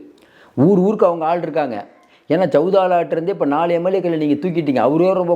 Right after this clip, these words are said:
கோவத்துல இருக்காரு. இப்படி எல்லா, போன தடவை உங்களுக்கு கிடைத்த வாய்ப்பு லட்டு மாதிரி கிடைச்சது. அப்போ மோடி ஃபேக்டரி ரெண்டாயிரத்தி பத்தொம்போதுல ஒர்க், ஒர்க் அவுட் ஆன மோடி ஃபேக்டரி ரெண்டாயிரத்தி இருபத்தி நாலுல அஞ்சு சீட்டு தான், அஞ்சு சீட் அவுட் ஆகுறீங்க. அப்ப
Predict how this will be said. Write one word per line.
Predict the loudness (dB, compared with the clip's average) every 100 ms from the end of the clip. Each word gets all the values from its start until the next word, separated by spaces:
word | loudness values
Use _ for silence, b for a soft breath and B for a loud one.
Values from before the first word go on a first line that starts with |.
| 0
கோவத்துல | -2 0 0
இருக்காரு. | 0 0 -2 -6 -14 -20 _ _ b b b
இப்படி | 0 2 2
எல்லா, | 2 4 2 0 -4
போன | -4 -4 0
தடவை | 0 2 2 2 2
உங்களுக்கு | 0 -2 0 0
கிடைத்த | 0 0 0 0
வாய்ப்பு | 0 0 0
லட்டு | 0 0 0
மாதிரி | 0 0
கிடைச்சது. | -2 -2 -4 -4 -6 -12 _ B B
அப்போ | -2 0 0
மோடி | 2 0 0
ஃபேக்டரி | -2 -2 -2 -4 -4 -8 -20 B B
ரெண்டாயிரத்தி | 0 2 2 0 0
பத்தொம்போதுல | 0 0 0 0 2 2
ஒர்க், | 2 2
ஒர்க் | 0 0
அவுட் | -4 0
ஆன | -2 -2
மோடி | -2 0 0
ஃபேக்டரி | 0 -2 -2 -2
ரெண்டாயிரத்தி | 0 0 0 0 0
இருபத்தி | -2 -2
நாலுல | -2 0 0
அஞ்சு | 0 -4
சீட்டு | -4 -4 -2
தான், | -4 -4 -12
அஞ்சு | -6 -2 -2
சீட் | 0 2
அவுட் | 2 2
ஆகுறீங்க. | 0 0 -4 -8 -14 _ B B B
அப்ப | 2